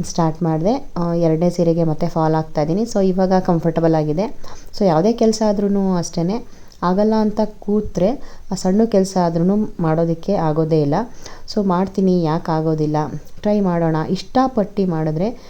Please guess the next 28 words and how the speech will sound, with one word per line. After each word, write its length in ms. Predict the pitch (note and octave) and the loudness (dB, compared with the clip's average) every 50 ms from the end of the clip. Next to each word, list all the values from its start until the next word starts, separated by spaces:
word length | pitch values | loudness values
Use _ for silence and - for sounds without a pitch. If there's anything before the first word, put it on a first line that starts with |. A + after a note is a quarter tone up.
| - - - - | -18 -16 -8 -4
ಯಾವ್ದೇ 260 | D#3 D#3 D#3+ G3 G#3+ | -4 -2 0 0 0
ಕೆಲ್ಸ 280 | G#3 G3+ F3+ F3 D#3+ - | 0 0 -2 -2 -2 -2
ಆದ್ರೂನು 340 | E3+ E3 D#3+ E3+ D#3+ F#3 F#3 | -2 -2 0 -2 0 0 0
ಮಾಡ್ಬೋದು. 440 | F3+ D#3+ D#3 D#3 D#3 D3+ D3 D3+ G3+ | 0 0 0 -2 -2 -2 -2 0 0
ನನ್ಗೆ 240 | A3 G3+ F#3+ F3+ - | 0 0 0 -2 -2
ಫಾಲ್ಗೂ 380 | - E3 E3 E3+ F3+ F3+ G3 | -2 0 0 2 2 2 2
ಅದೇ 240 | F3+ D#3+ D3+ D#3 D#3+ E3 | 0 2 2 2 2 2
ರೀತಿ 260 | D#3+ D#3 D#3 - D#3+ | 2 0 -2 -2 -2
ಆಗಿದ್ದು, 360 | D3 C#3+ C#3 D3 C#3+ F#3 B3+ D#4+ - - - - - - | -2 0 -2 -2 -2 -2 -2 -4 -4 -8 -14 -16 -16 -6
but 160 | - A#3+ A3+ A#3 | -2 -2 0 2
ಇವಾಗ 220 | A3 G3 F#3 F#3 F3+ | 2 2 2 2 0
ಇಷ್ಟಪಟ್ಟು 500 | F3 - - - F#3+ F#3+ - F#3 F#3 - | -2 -4 -2 -2 -2 0 -2 -4 -4 -4
ಹಾಕ್ತಾ 340 | - D#3 D#3 D#3 - F3 D3 | -4 -6 -6 -4 -2 -2 0
ಇದೀನಿ, 200 | C#3+ E3 G#3 A#3+ | 0 0 -2 -2
ಚೆನ್ನಾಗ್ 420 | - - F3+ E3 D#3+ F3 F#3 F#3 | -2 -2 -2 0 0 0 0 0
ಬಂತು. 400 | E3 D3+ D3 D3+ D3 - - F3 A3+ F4 F#4 - - - - - - - | 0 0 0 0 -2 -2 -2 -2 -2 -2 -4 -8 -16 -20 -20 -10 -4 -2
ಆಮೇಲೆ 280 | F#3+ G#3 G#3+ A3 A#3+ B3+ | 0 2 2 2 2 0
ನಾನ್ 200 | - G3+ G3 F#3 | 0 2 2 2
ಒಂದು 220 | F3+ E3+ F3 E3+ F3 E3+ E3 | 2 2 2 2 2 2 2
ಬ್ಲೌಸ್ 360 | E3 E3 D#3+ E3 E3+ F3 F3+ F#3 | 2 2 2 2 2 2 2 0
ಸ್ಟಿಚ್ 320 | F3+ - - F3 D#3+ - - - | 0 0 -4 -4 -4 -4 -4 -4
ಮಾಡಿದೀನಿ. 480 | D#3+ D#3 D3+ D3+ D3+ D3+ D3+ E3 A3 D4+ - - F#3+ - - - G3 F#3 F3 | -2 -2 0 -2 -2 -2 -2 -2 -2 -2 -4 -6 -12 -14 -12 -10 -6 -4 -2
ನೋಡ್ಬೋದು, 440 | E3 D#3+ D#3+ D#3+ D#3 D#3 D#3+ D#3 D#3 D3+ | -2 0 0 -2 -2 -2 -2 -2 0 -2
ಇದು 160 | D3+ E3 A3 B3 | -2 -2 0 0
ನಮ್ 180 | A#3 G#3 F#3 | 2 0 0
ಸುಷ್ಮಂಗೋಸ್ಕರ 680 | F3 - F3 - - F#3+ F#3 F3+ E3+ E3 - - F3 E3 E3 D#3+ D#3 D#3 | 0 0 -4 -2 0 0 0 0 0 -2 -2 -2 -2 0 0 0 0 0
ರೆಡಿ 180 | D3+ D3 D3+ D#3 | 0 0 0 0
ಮಾಡ್ಕೊಟ್ಟಿರೋದು. 640 | D#3+ D#3 D3+ D#3 - D3+ D3 - D3 D3 C#3+ E3+ | 0 -2 -2 -2 -6 -6 -6 -4 -6 -4 -4 -4